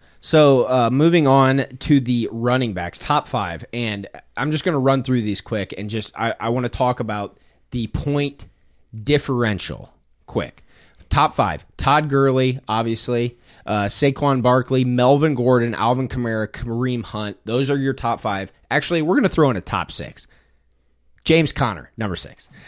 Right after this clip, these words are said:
Uh, <laughs> so those are your top guys. Okay, Todd Gurley in a P P R setting has two hundred and eight points. Your number two pick,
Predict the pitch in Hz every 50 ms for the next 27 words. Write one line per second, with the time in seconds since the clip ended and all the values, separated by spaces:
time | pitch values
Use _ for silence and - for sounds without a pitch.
0 | - - - 139 143 120 104 95 - - - - 156 - - - - _ - -
1 | - 202 185 165 151 147 143 131 117 - _ _ _ _ _ _ _ - 143 131
2 | 160 190 214 220 254 254 220 214 202 170 - - - 160 151 113 117 127 101 69
3 | 69 - - - 123 123 143 123 117 110 104 113 - - 143 151 175 185 160 160
4 | 151 143 139 139 143 139 135 - - 127 123 - - - - 165 156 - 180 170
5 | 156 151 147 143 139 139 - _ _ _ _ _ _ - - - - - - 143
6 | 120 98 87 82 80 - - 113 104 - - - - 180 175 165 156 180 165 170
7 | 170 160 151 - 120 123 - - 113 120 117 - - - - 101 73 53 - -
8 | - - _ _ _ _ _ _ _ _ _ _ _ _ _ _ _ _ _ _
9 | _ _ _ _ _ _ _ _ _ _ _ _ _ _ _ _ _ _ _ _
10 | - 135 147 165 165 160 170 185 233 233 196 185 165 - - - 95 190 190 151
11 | 120 110 - - - 127 107 90 87 _ - - -